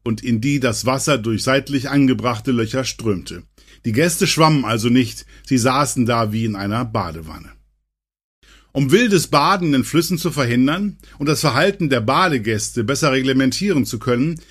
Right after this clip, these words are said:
begann Hamburg damit, öffentliche Flussbadeanstalten zu schaffen, zunächst auf der Elbe. Die erste achtzehnhundertvierunddreißig auf dem Grasbrook. Auf der Alster ging es achtzehnhundertneunundsechzig mit der Badeanstalt Schwanenwiek los.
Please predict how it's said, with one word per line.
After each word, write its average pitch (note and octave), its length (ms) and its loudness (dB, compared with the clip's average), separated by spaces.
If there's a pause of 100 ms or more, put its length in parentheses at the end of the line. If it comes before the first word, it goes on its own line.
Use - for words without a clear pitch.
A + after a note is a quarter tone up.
(160)
begann C#3 340 2
Hamburg B2+ 460 0
damit, C3 500 -2
öffentliche C3 560 0
Flussbadeanstalten G#2+ 1200 -4
zu A2+ 120 -8
schaffen, A#2 480 -4 (320)
zunächst D#3 500 2
auf C#3 220 -2
der D3 160 -2
Elbe. G#2+ 400 -2 (580)
Die E3 160 -6
erste E3+ 500 2
achtzehnhundertvierunddreißig B2+ 1120 -2
auf A#2 120 -6
dem A#2+ 180 -2
Grasbrook. A2 600 -8 (360)
Auf G2+ 140 -8
der A2 160 -4
Alster E3+ 380 0
ging D3 180 2
es C3 220 -2 (160)
achtzehnhundertneunundsechzig C#3 1200 0
mit D3+ 160 -2
der D#3 80 2
Badeanstalt A2 800 -4
Schwanenwiek A2 640 -4
los. - 360 -18